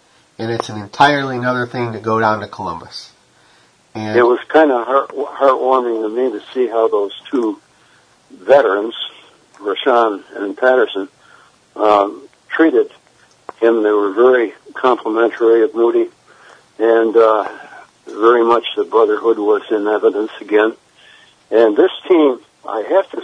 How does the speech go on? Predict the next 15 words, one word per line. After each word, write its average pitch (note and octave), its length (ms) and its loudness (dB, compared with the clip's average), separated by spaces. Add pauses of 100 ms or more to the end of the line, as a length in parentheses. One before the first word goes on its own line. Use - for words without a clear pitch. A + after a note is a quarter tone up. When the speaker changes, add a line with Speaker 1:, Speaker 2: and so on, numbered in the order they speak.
Speaker 2:
say C3 300 4 (240)
that G#2+ 180 -4 (140)
I G2+ 120 -2
like A2+ 480 0
the A2 80 2
way A#2 240 4
that A2 220 0
they F#2+ 120 -4
reacted G#2 680 -2 (840)
to A#2 420 0 (340)
the G#2 140 0
viciousness A#2 760 -2 (540)
of G2+ 480 0 (400)
the F#2+ 400 -8 (220)
Hoosiers. B2+ 580 0